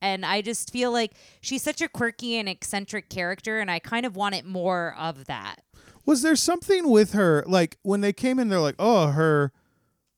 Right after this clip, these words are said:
Speaker 2: motorcycle smells like sulfur." It's like, "You can't use sulfur in a motorcycle." I'm like, "Is this what we're gonna learn, that she's figured out a way to, like,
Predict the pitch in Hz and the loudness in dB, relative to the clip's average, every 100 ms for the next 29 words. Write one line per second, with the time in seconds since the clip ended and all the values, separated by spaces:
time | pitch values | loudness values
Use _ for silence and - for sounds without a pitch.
0 | _ _ _ 156 240 269 - 160 139 131 | _ _ _ 4 6 6 4 0 2 -2
1 | - 160 160 160 143 123 - 165 185 - | 0 2 2 2 0 -2 0 2 2 4
2 | 113 104 104 104 165 - 135 120 - 127 | 0 0 -4 -2 -2 0 0 0 0 -2
3 | 113 110 110 101 101 101 117 110 120 113 | -2 -2 -4 -2 -2 -2 -2 -4 -4 -2
4 | 110 - 131 185 226 185 175 156 135 131 | -4 -2 0 4 4 4 2 2 4 4
5 | 147 143 123 - 131 - 135 127 127 120 | 2 0 -2 -2 -6 -4 -4 0 0 2
6 | 110 117 117 113 104 98 90 | 2 2 0 0 -2 -2 -6